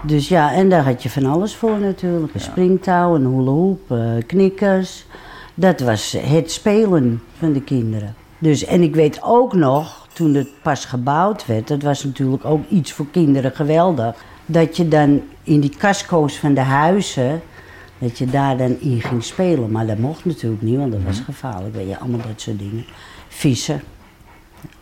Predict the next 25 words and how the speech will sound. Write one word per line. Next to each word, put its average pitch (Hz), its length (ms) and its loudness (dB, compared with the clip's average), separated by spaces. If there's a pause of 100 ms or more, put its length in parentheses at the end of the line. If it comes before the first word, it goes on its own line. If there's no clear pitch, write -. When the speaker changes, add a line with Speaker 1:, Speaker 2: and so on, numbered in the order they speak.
Speaker 1:
de 123 100 -6
Watergangseweg, 127 1040 -4
vissen 131 300 -8
Speaker 2:
Mhm. 139 80 -4
Speaker 1:
hebben 117 180 -6
we 131 60 -8
ook - 80 -16
gedaan. 143 300 -14 (320)
En, 156 280 0
eh, 123 380 -2
ja, 123 200 -2
dat, 110 360 -8
eh, 110 40 -6 (120)
de, 110 80 -10
iedereen 110 480 -6
kende 139 360 -6
elkaar. 202 380 -10
Speaker 2:
En 135 120 -12
ging - 140 -12
het 127 100 0
allemaal 120 160 2
goed 143 180 -2
samen, 147 300 0
alle 139 120 2
bewoners? 143 560 -2